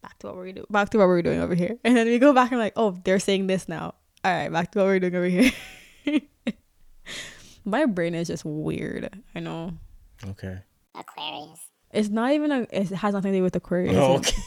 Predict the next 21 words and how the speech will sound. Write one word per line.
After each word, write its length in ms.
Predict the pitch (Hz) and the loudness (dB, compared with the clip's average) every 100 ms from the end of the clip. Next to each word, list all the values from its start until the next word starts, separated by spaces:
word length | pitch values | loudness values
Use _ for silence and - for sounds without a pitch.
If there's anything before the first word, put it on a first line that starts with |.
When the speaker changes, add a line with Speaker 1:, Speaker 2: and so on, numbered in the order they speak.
| - | -6
Speaker 2:
<laughs> 0 | 151 131 143 - | -6 -6 -8 -6
Speaker 1:
Aqu-, 180 | 190 - | 0 8
I 80 | 302 | 8
just 120 | 403 | 10
said 160 | 466 311 | 8 8
aquarism. 580 | - 202 220 240 285 403 427 _ 392 - | 10 12 12 12 12 10 0 _ -20 8
<laughs> 1300 | 330 311 - - - - 320 294 214 320 _ _ - | 10 10 8 -8 0 6 10 10 6 -2 _ _ -6
That's 140 | 226 | -2
a 60 | 285 | 0
thing. 300 | 190 185 311 _ _ _ - - | 0 -2 -4 _ _ _ -20 -2
I'm 140 | - 220 | 4 8
Speaker 2:
It 40 | |
Speaker 1:
making 180 | 214 208 | 8 6
that 140 | 175 | 2
a 20 | |
Speaker 2:
it 80 | 170 | 2
Speaker 1:
thing. 220 | 170 170 | 0 -2
Speaker 2:
it 180 | 117 117 | -4 -2
is 200 | 135 113 | -2 -2
now. 360 | 101 123 98 92 _ _ _ | -4 -4 -6 -10 _ _ _
Speaker 1:
Aquarism. 960 | 196 - 196 185 185 185 175 160 175 | -4 -2 0 2 2 2 0 -4 -8